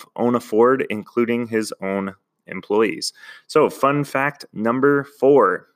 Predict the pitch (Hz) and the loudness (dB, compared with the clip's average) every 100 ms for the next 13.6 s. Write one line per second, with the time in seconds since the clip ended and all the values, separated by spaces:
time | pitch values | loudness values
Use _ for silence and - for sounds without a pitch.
0 | _ - 143 135 101 - 139 156 147 123 | _ -8 0 2 2 -2 0 2 2 -2
1 | 143 147 98 104 127 127 117 170 143 - | 0 0 -2 -6 -6 -8 -8 -8 -8 -10
2 | - 131 147 156 113 151 165 127 123 107 | -10 -10 -6 -6 0 -2 0 -2 0 0
3 | 101 - 110 117 117 143 160 123 120 - | -2 -2 -6 -4 -2 -2 0 0 0 0
4 | 143 139 127 127 - 117 104 107 - 98 | -6 -6 -6 -8 -8 -6 -4 -4 -6 -14
5 | 92 - _ - - - - 151 127 120 | -14 -16 _ -20 -20 -6 -2 0 2 2
6 | 120 - 107 95 95 104 139 135 95 101 | 0 -2 -2 -2 -4 -4 -2 -4 0 0
7 | 107 98 110 - 95 101 113 101 85 67 | 0 -2 -4 -4 -6 -4 -4 -6 -8 -10
8 | - _ - _ _ - 185 139 143 - | -16 _ -20 _ _ 0 4 4 2 0
9 | - 120 131 131 117 95 101 104 104 104 | -2 -2 -2 2 0 2 -2 0 -2 -2
10 | 104 95 90 90 92 113 101 95 101 104 | -4 -8 -8 -8 -8 -8 -10 -6 -6 -4
11 | 98 98 - 92 92 - 165 139 - - | -4 -6 -8 -10 -10 -8 -8 -8 -10 -14
12 | - - 180 190 143 - 120 110 107 - | -12 -10 -4 -2 -2 0 0 0 -8 -6
13 | 113 78 117 90 - - | -6 0 0 -2 -6 -16